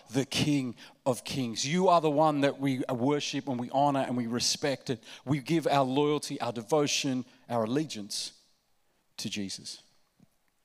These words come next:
So you can put the gold down. The frankincense. The frankincense that we have here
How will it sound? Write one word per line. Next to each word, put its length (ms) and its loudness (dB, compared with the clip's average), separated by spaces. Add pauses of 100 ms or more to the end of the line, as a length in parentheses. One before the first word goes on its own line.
(140)
So 100 -8
you 60 -4
can 80 -6
put 120 -6
the 60 -6
gold 260 -2
down. 220 -8 (2250)
The 60 0
frankincense. 840 -2 (4000)
The 60 -10
frankincense 800 -4
that 100 0
we 160 2
have 220 0
here 200 -2